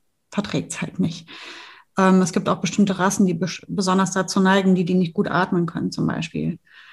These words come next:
Die haben halt viel schneller einen Hitzschlag als jetzt ein Hund, der ein gesund geformtes Gesicht hat, der kann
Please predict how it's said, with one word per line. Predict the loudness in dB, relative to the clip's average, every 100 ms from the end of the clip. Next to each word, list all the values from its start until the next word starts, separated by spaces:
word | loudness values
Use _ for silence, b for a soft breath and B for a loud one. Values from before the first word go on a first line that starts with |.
| B -2
Die | 2
haben | 4 4
halt | 2
viel | 0
schneller | 0 0 2
einen | 2
Hitzschlag | 2 0 -4 -2 -2 -4 -4
als | -2 -2 -4
jetzt | -6 -2
ein | 0
Hund, | 2 2 -2 0
der | 2
ein | 4 2 0
gesund | 0 0 0
geformtes | -2 0 -2 -2 -6
Gesicht | -4 -4 -4 -4
hat, | -2
der | -2
kann | -2 0 0 -2